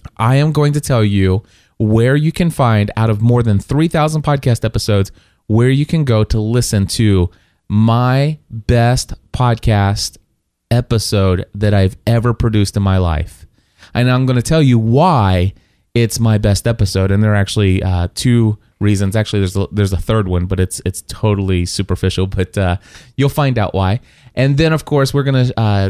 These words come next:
have a social media update with our great friend Eric Fisher, and we're gonna talk a little bit about Twitter. And, uh, that's what's included in this show. So if you're interested in all of that, then stick around. If not, uh, well, we'll see you next week. And, uh, before we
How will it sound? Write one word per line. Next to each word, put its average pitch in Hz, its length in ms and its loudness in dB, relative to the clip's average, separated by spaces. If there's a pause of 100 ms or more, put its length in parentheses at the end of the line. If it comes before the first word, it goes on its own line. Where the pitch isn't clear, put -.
(160)
have 120 200 -2
a 117 120 2
social 120 580 0
media 113 640 2
update 107 560 -2
with 101 220 -2
our 104 100 2
great 107 320 -2
friend 104 260 -2
Eric 104 280 -2
Fisher, 101 340 0
and 98 240 0
we're 101 80 2
gonna 104 160 2
talk 101 240 -2
a 98 40 0
little 95 200 2
bit 92 100 2
about 87 300 -2
Twitter. - 880 -4 (460)
And, 113 360 0
uh, 117 140 2
that's 147 240 -2
what's 208 160 -2
included 208 420 2
in 196 120 2
this 196 100 2
show. 180 260 0
So 123 280 0
if 120 120 -2
you're 131 200 2
interested 147 340 -2
in 139 80 0
all 143 140 0
of 143 80 -4
that, 180 240 -4
then 113 120 0
stick - 280 -6
around. 135 420 -2
If 117 180 -2
not, 123 360 -4
uh, 123 200 -2
well, 147 280 -4
we'll 127 240 -4 (100)
see - 220 -6
you 98 80 0
next 113 280 -2
week. 147 280 -2 (360)
And, 120 280 2
uh, 120 260 4
before 127 500 0
we 139 360 2